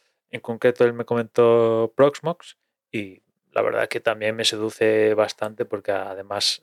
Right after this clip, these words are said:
en tema, en lo que estoy estudiando también me serviría para hacer prácticas en ese sentido y tal. O sea que igual acabo, en vez de ponerle Windows como sistema operativo base y sobre ese sistema operativo base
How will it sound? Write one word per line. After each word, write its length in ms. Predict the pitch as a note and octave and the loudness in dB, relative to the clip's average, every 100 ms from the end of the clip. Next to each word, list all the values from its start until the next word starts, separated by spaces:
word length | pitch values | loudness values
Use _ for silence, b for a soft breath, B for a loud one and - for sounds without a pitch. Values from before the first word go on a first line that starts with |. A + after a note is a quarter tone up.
| _ | _
en 140 | G2 | _
tema, 680 | - G#2+ G2+ G2+ G2+ G2 - | -4 -2 0 -2 -4 -6 -10
en 80 | G#2 | -8
lo 100 | G#2 | -8
que 80 | - | -8
estoy 160 | - A2 | -8 -8
estudiando 380 | - A2 B2 | -6 -4 -2
también 260 | B2 A#2 B2 | 0 0 0
me 80 | B2 | 0
serviría 460 | B2 A2 A2+ A#2 | 0 0 0 2
para 140 | A#2 A2 | 2 0
hacer 200 | - A2 | -2 -4
prácticas 560 | - A#2+ - - G#2+ | -2 -2 -2 -18 -16
en 80 | A#2 | -14
ese 220 | A2+ - | -12 -12
sentido 520 | G#2 G#2 B2+ C#3+ B2+ A2 | -14 _ -4 0 0 0
y 180 | G#2+ _ | -4 _
tal. 280 | B2+ C3 - | 0 0 -2
O 40 | - | -6
sea 180 | A2 | -4
que 280 | G2+ G2+ G2+ b b b b b | -4 -6 -8 b b b b b
igual 340 | A#2 B2+ C#3 | 2 6 6
acabo, 600 | C3+ C3 B2+ A#2+ A#2+ - _ _ - | 4 4 6 6 4 0 _ _ -8
en 120 | A#2+ | -4
vez 160 | C3+ C#3 | -2 0
de 60 | |
ponerle 460 | C#3 C#3 C#3 C#3 C#3 | 2 2 2 4 4
Windows 1000 | B2+ D3 C#3 B2 B2+ B2+ B2 A#2 - - _ _ _ _ _ _ _ _ _ _ - | 4 2 2 4 4 6 4 0 -2 -6 _ _ _ _ _ _ _ _ _ _ -4
como 220 | B2+ B2 | -2 0
sistema 360 | A#2+ - C3 | -2 0 0
operativo 840 | B2+ C3 B2+ C3 B2 C3 B2+ B2+ - | 2 0 0 -2 2 4 4 2 -2
base 460 | A#2+ D3+ D3+ - | 0 0 0 -2
y 80 | C#3+ | -2
sobre 320 | - A2+ A2 | 0 2 2
ese 140 | B2 C#3 | 0 -2
sistema 440 | B2+ C3+ C3+ C3 | -2 -2 0 0
operativo 640 | B2+ - B2 - B2+ B2+ | -2 -2 -4 -2 0 2
base 420 | B2 B2+ - G#2+ | 2 2 0 -2